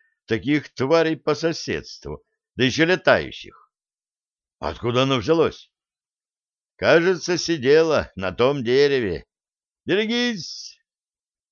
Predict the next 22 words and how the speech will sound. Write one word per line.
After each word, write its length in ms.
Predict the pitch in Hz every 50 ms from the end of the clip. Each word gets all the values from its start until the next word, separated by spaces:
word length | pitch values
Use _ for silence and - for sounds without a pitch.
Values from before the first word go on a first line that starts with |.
| _ -
На 140 | 113 120 117
сей 220 | - 139 131 127
раз 220 | 123 131 123 - 123
разведчики, 760 | 117 113 95 107 143 147 139 - - 113 - - 113 - - - - _ _ -
не 120 | 104 120
сговариваясь, 640 | 123 107 113 131 127 131 127 120 120 120 117 113 -
схватились 500 | - - 123 117 - 131 120 113 110 90
за 140 | 78 117 110
плотное 420 | - 120 127 123 - - 110 107
зеленое 400 | 101 85 113 110 113 110 110 107
одеяло, 480 | 107 95 120 139 151 143 131 120 107 - - _ _ _ _
растущее 680 | 92 110 120 117 - - 139 147 127 - - 123 123
на 140 | 120 123 123
одном 320 | 123 110 120 113 107 110
из 120 | 104 - -
стволов. 460 | - - 120 123 123 113 85 76 - _ _ _ _ _ _ _ _ _ _ _ _ _ -
Одновременно 800 | 120 110 101 131 139 135 147 147 147 139 135 131 127 127 127 110
подтянувшись, 1040 | - - 135 120 - _ _ - 120 131 143 156 139 110 123 143 135 113 - - _ _ _ _ _ _ _
они 260 | - 110 131 135 135 120
с 200 | - - - -
ужасом 560 | - 156 147 127 110 127 110 - 127 123 113 98
воззрились 800 | 110 113 90 69 78 120 135 151 151 139 139 123 - - -